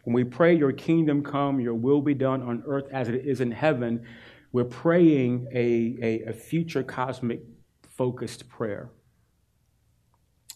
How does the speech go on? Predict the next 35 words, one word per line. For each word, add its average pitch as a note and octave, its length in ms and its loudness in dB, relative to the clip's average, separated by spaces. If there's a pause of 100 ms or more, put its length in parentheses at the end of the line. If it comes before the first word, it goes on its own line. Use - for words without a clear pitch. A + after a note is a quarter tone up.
This - 140 -8
prayer E3+ 260 4
has C#3+ 220 4 (160)
future E3 480 -2
cosmic B2+ 580 -2
focus. A2 500 -4 (280)
When C#3+ 120 0
we D#3 120 10
pray, F3 260 8
"Your D3 140 2
kingdom F#3+ 440 4
come, F3+ 280 4
your C#3+ 140 6
will D#3+ 260 6
be E3+ 120 10
done D#3 220 6
on C3+ 240 0
earth E3 260 2
as C#3+ 200 0
it C#3+ 80 2
is C#3 160 2
in C3+ 80 -2
heaven," C3+ 460 4 (240)
we C3+ 120 4
are C3 80 4
principally F3+ 460 6
praying D3 380 2
for C#3 520 2 (300)
the B2 120 0
future F3+ 480 2
kingdom D3+ 440 2
of A#2 140 -6
Jesus B2 560 -2
to A#2 120 -6
come. F#2 480 -8